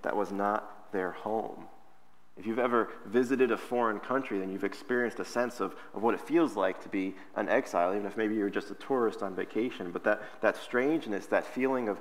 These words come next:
of being in a different culture that almost feels alien, because they speak a different language, or they have different values or different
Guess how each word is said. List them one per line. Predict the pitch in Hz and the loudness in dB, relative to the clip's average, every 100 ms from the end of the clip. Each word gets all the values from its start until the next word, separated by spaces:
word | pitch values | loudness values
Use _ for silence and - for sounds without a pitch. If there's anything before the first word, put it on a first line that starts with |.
| - - | -8 -8
of | 95 - | -2 2
being | 131 135 | 2 4
in | |
a | 98 | 2
different | 117 127 110 - | 2 2 -2 -4
culture | 117 147 - 92 | -4 -4 -4 -4
that | 90 | -2
almost | 101 113 - | -2 -4 -4
feels | 117 110 - - - 104 | 0 0 -2 -12 -6 0
alien, | 101 139 151 117 - - - - - - - | 2 2 0 -4 -10 -14 -18 -18 -18 -18 -10
because | - 95 | -6 -4
they | |
speak | 95 127 113 | -2 0 0
a | |
different | 110 117 98 | 0 -2 2
language, | 110 139 131 98 95 | 2 2 2 -2 -2
or | |
they | 90 | -2
have | 90 | -2
different | 101 107 95 | -4 -6 6
values | 107 117 131 110 98 92 | 8 8 6 0 -4 -6
or | |
different | 85 92 101 | -6 -4 -4